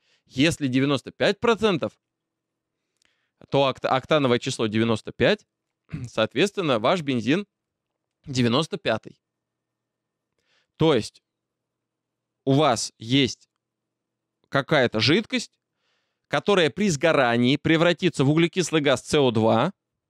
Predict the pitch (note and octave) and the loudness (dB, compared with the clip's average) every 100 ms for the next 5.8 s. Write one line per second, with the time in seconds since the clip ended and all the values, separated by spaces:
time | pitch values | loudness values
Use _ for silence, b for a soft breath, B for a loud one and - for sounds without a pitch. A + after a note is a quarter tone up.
0 | _ C3 C#3 F#3 F3+ D#3 D3+ C3+ A2+ - | _ 0 0 2 0 0 2 0 0 -6
1 | F3+ G3 E3+ C#3 F3 F#3 G#3 E3+ B2 G#2 | -4 0 2 4 2 -2 -2 -2 -2 -4
2 | - - D3 C#3+ B2+ F3 F#3 F3 _ - | -8 -4 -2 0 2 2 0 -4 _ -4
3 | C3+ D3 C#3 A2 - C3 C#3 B2+ - - | 0 2 2 0 -2 0 2 2 0 0
4 | A#3+ F3 C3+ G3+ G3 C3 B2+ A#2 B2+ F3 | 0 2 0 2 0 0 -6 -6 -2 -2
5 | G3 G#3 C#3+ F3+ G#3+ D#3 - | -2 -8 -2 -2 0 -2 -4